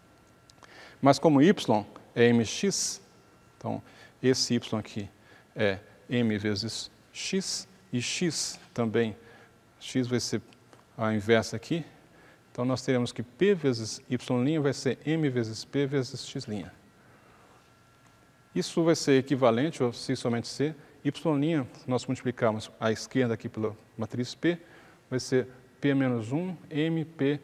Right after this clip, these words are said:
aplicado a x. Então, o resultado expresso na nova base de uma transformação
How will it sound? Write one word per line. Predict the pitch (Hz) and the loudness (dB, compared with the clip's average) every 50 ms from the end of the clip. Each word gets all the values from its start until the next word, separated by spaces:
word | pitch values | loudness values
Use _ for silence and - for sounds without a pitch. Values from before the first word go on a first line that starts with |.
| - - - | -12 -12 -8
aplicado | 135 127 - - 139 - - 120 110 117 | -8 -8 -6 -8 -8 -4 -2 -2 -2 -2
a | 131 | -6
x. | 123 - - 98 - - - - - - - - - - - - - _ - _ _ - - - - - - - - - - - _ - - _ _ - | -10 -12 -12 -12 -10 -10 -10 -10 -12 -16 -20 -20 -20 -20 -20 -20 -20 _ -20 _ _ -20 -20 -20 -20 -20 -20 -20 -20 -20 -20 -20 _ -20 -20 _ _ -6
Então, | 131 120 127 180 196 196 147 110 95 - - - - - - - - - - - - - - - - _ _ _ _ _ _ _ - | -4 0 4 4 4 4 4 -2 -6 -10 -18 -20 -20 -20 -20 -20 -20 -20 -20 -20 -20 -20 -20 -20 -20 _ _ _ _ _ _ _ -6
o | 127 | 0
resultado | 117 139 143 143 151 131 - - - 165 180 196 202 202 190 208 208 180 - - - - | 2 2 2 2 2 -4 -2 2 4 4 4 4 2 0 0 -2 -4 -4 -6 -14 -18 -12
expresso | 165 - - - - - 143 131 120 107 - - - | -12 -10 -10 -12 -6 2 4 4 4 4 0 -4 -2
na | 120 120 | -2 0
nova | 117 131 156 156 156 160 | 2 4 2 2 2 2
base | 135 117 113 107 101 95 - | 2 4 6 6 4 2 -2
de | 113 | -4
uma | 110 104 | -6 -2
transformação | - 120 123 117 - 120 117 113 - - - 131 117 110 101 | 0 0 0 0 0 0 -2 0 -2 -2 -2 -2 -2 -2 -4